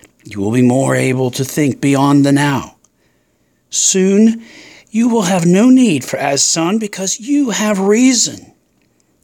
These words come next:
Even I will fade as you rise. Sleep now. Refraction through the grapes faded. All receded from the pair's consciousness.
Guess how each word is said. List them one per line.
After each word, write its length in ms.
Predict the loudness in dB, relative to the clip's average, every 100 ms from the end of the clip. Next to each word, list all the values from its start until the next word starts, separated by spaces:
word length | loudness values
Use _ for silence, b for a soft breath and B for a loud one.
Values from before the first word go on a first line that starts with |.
| _
Even 260 | -6 -2 0
I 480 | 0 0 -2 -4 -4
will 160 | -8
fade 520 | -8 -4 -2 -2 -2 -2
as 220 | -2 0
you 160 | 0
rise. 760 | 2 0 0 -2 -8 -8 -6 -8 B B B B B B
Sleep 680 | -6 -2 -2 -2 0 -2 -4
now. 560 | -12 -12 -14 -20 -20 -20 -20 -20 -20 -20 _ -20 B B B B B B B B B B B _ _
Refraction 640 | -8 -4 -2 -2 -2 -6
through 180 | -8 -10
the 80 | -8
grapes 380 | -4 -4 -4 -6
faded. 400 | -6 -8 -8 -14 -20 -20 _ -20 _
All 360 | -2 0 0
receded 520 | -2 -2 -4 -4 -8 -8
from 140 | -10
the 80 | -10
pair's 400 | -8 -4 -4 -4
consciousness. 1000 | -6 -6 -6 -8 -10 -10 -10 -8 -10